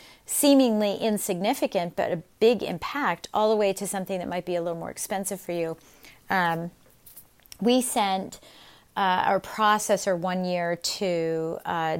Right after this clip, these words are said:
Disney with her family. Her family was going, and she said, "I, I can't afford it." And we said, "Yes, you can," you know, and we sent that. So, but again, it's highlighting,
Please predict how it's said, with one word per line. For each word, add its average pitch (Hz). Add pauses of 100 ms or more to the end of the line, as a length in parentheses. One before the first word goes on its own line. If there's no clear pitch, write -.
(120)
Disney 170
with 180
her 165
family. 170
Her 175
family 214
was 185
going, 190
and 185
she 180
said, 185
"I, 185 (100)
I 190
can't -
afford 190
it." 180
And 185
we 185
said, 180
"Yes, 180
you 185
can," - (120)
you 196
know, 170
and 180
we 180
sent 175
that. 160
So, 185 (480)
but 247
again, 202
it's 208
highlighting, 196